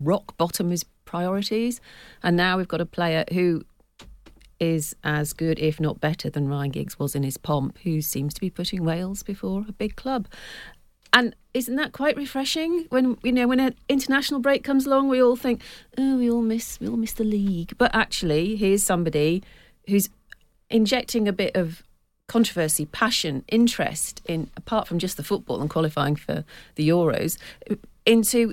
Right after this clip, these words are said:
playing for the national team. And I think it's almost brave of him to just decide to stand by it and not claim that it's, "Oh, he didn't <laughs> realise, he didn't realise what was on the flag," or whatever. He's,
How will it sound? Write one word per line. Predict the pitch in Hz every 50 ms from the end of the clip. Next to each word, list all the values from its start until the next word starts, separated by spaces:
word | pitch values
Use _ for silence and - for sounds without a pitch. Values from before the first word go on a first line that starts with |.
| - -
playing | - 240 226 226 226
for | - 220
the | 220
national | 220 220 226 - - 220 226
team. | - - 277 240 175 165 - - - - - - _ _ _ _ -
And | - 214 214 208 202 202 - _ _ _ _ _ _ _ _ _ _ _ -
I | 196
think | 202 - 185 165
it's | - - -
almost | 170 165 165 160 160 156 - - - -
brave | 165 170 170 180 190 208 226 -
of | 247 247 240
him | 247 254 254 262 269 277
to | - - - 247 247 240 240 240 240 240 240 - - _ _ _ _ _ _ _ _ _ _ _
just | - - 196 - -
decide | - 175 170 - 202 190 190 185 -
to | 185
stand | - - - 208 180 180 175
by | 190 185 190 196
it | -
and | - 165
not | 170 170 - _ -
claim | - 175 170 160 160 160
that | 156 156
it's, | 156 - - - - - - - - -
"Oh, | -
he | 156
didn't | 151 - 151 -
<laughs> | 165 151
realise, | 196 - 185 - - -
he | - -
didn't | - 175 - 160 -
realise | 185 165 160 - 160 -
what | 190 -
was | 165 147
on | 160 147 151
the | 151
flag," | - - 170 160 151 151 147 156
or | 156
whatever. | 151 151 - 156 151 151 - - - - - - - -
He's, | - 190 180 165 156 -